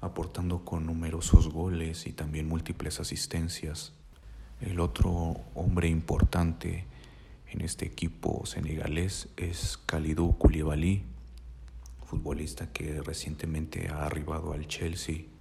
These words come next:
y que viene de cumplir muchas campañas en el Napoli, siendo uno de los más importantes de este equipo italiano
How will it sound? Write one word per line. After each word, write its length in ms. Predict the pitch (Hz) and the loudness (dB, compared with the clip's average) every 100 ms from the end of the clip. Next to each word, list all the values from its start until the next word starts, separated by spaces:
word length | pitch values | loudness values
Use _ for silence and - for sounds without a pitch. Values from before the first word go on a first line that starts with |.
| - | -20
y 40 | - | -8
que 100 | 85 | -2
viene 240 | 85 87 | 2 2
de 80 | 82 | 2
cumplir 640 | - - 80 - 80 82 82 - - - - - - - | 0 -4 -4 -4 -4 -4 -6 -10 -18 -20 -20 -20 -20 -8
muchas 360 | - 85 85 - | -4 -4 -4 -4
campañas 800 | 78 78 82 85 82 80 - - | -4 -2 -2 0 0 -2 -4 -8
en 220 | 90 80 | -8 -6
el 220 | 76 76 | -4 -4
Napoli, 640 | 82 90 - 78 - 90 - - - - | -2 -2 -4 -4 -4 -10 -14 -20 -20 -16
siendo 400 | - - 78 80 | -8 -4 -4 -2
uno 260 | 80 78 | -2 -2
de 100 | 73 | -4
los 580 | - - - - - - - - - - | -6 -6 -6 -6 -8 -10 -14 -18 -20 -14
más 340 | - - 98 - | -6 -2 0 0
importantes 840 | 85 - - - 92 98 82 76 | -2 -2 -2 0 0 0 -2 -4
de 140 | 80 76 | -2 -2
este 220 | - - | -2 -4
equipo 480 | - - 85 - - | -4 -4 -4 -4 -8
italiano 720 | - - 78 90 90 92 | -8 -6 -2 0 2 0